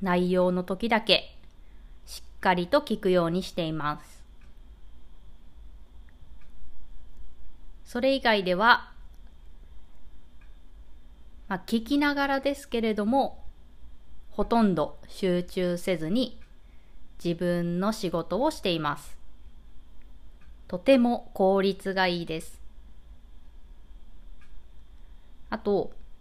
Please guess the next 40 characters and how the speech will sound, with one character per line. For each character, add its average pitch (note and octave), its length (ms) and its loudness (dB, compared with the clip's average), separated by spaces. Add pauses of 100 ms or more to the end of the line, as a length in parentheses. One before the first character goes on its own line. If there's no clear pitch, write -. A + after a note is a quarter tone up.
(460)
オ A#3 120 4
ン C4+ 160 6
ラ C#4+ 160 6
イ C#4 180 4
ン C4+ 140 4
会 C4+ 340 6
議 G3 140 0
だ E3+ 120 0
と、 G#3+ 380 4 (1500)
議 F3+ 120 2
題 B3+ 240 6
が C4 140 6
終 B3+ 180 8
わ - 80 -6
っ - 80 -10
た A#3+ 120 4
ら G#3 340 6 (460)
会 G3+ 260 4
議 E3 140 0
が D#3+ 240 0
終 E3+ 80 4
わ D#3+ 160 4
る E3 100 2
よ F3 160 4
う E3 60 0
に G3+ 100 2
な A3+ 140 4
り E3+ 100 0
ま D#3 160 -4
し - 80 -10
た。 - 220 -2 (2500)
例 G#3+ 140 6
え F3+ 60 6
ば、 G3 320 6 (560)
会 A3 340 4
議 F3+ 160 2
の E3+ 140 2
時 - 140 -6
間 D#3+ 280 0
が - 300 4